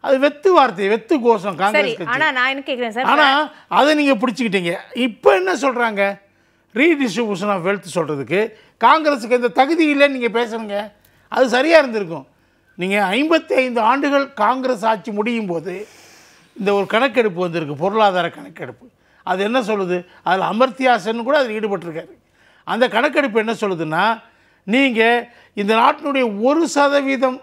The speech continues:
Speaker 1: நபர்களிடம் இந்த நாட்டினுடைய நாற்பது சதம் சொத்து இருக்கிறது. காங்கிரஸ் ஆட்சியினுடைய முடிவுல, ஐ-, ஐம்பத்தைந்து ஆண்டுகள் காங்கிரஸ் ஆட்சி செஞ்ச பிறகு, அதுல வந்து நாற்பது சதம் சொத்து ஒரு சதம் மக்கள் கையில இருக்குது.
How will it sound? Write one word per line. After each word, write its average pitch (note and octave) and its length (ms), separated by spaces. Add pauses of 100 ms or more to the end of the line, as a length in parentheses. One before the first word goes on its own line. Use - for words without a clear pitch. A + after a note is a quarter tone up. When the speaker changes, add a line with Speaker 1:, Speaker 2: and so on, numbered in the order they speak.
(100)
Speaker 1:
நபர்களிடம் G#3 800 (520)
இந்த F#3+ 120
நாட்டினுடைய A3+ 480
நாற்பது B3+ 580
சதம் A3 320
சொத்து G#3+ 280
இருக்கிறது. D3 380 (560)
காங்கிரஸ் B3+ 440
ஆட்சியினுடைய G#3 500
முடிவுல, G3 320 (460)
ஐ-, G#3+ 260
ஐம்பத்தைந்து G3+ 800 (240)
ஆண்டுகள் B3 420
காங்கிரஸ் A3 460
ஆட்சி F#3+ 220
செஞ்ச F3+ 240
பிறகு, F3 420 (540)
அதுல A#3 300
வந்து B3 420 (200)
நாற்பது D#4 600
சதம் C4+ 260
சொத்து B3+ 420
ஒரு C#4 240
சதம் D4+ 320
மக்கள் B3+ 440 (540)
கையில - 40
இருக்குது. F3 540